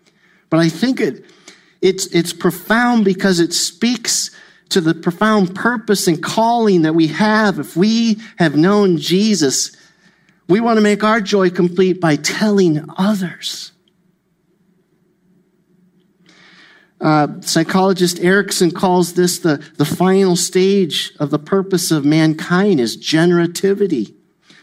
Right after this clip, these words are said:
to make a lasting impact on others, our heritage and future generations by contributing good, real good to others.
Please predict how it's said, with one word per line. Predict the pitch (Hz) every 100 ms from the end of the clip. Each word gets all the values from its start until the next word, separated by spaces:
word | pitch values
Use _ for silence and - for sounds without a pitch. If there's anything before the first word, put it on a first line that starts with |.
| -
to | 160
make | 151 185 180
a |
lasting | 151 165 185 190 - 170 175
impact | 190 214 175 175 160 170
on | 160 165
others, | 175 190 131 - - - - _ _ _ _ _
our | - 139
heritage | 175 208 208 196 160 127 101 107
and | 110 - - -
future | - - 208 196 196
generations | 170 185 170 147 165 180 - 120 -
by | 156 156
contributing | - 151 - 190 185 156 123
good, | 120 170 185 190 - _ _ _ _ _ _ _ _ -
real | 127 190 202
good | - 143 123 95
to | - -
others. | 160 180 - - - -